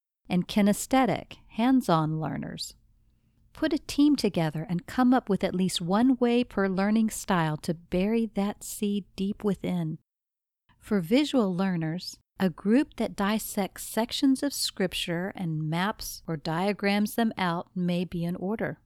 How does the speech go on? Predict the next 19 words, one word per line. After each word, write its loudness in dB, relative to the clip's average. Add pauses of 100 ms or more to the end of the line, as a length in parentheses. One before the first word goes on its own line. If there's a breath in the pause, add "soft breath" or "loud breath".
(720)
For 0
auditory 2
learners, -4 (280 soft breath)
start -2
a 0
scripture -2
memorization 2
club -6 (320 soft breath)
or -2
share 2
great -2
scripture -6
songs -2
that -4
they 0
can -4
sing 0
and 0
memorize. -2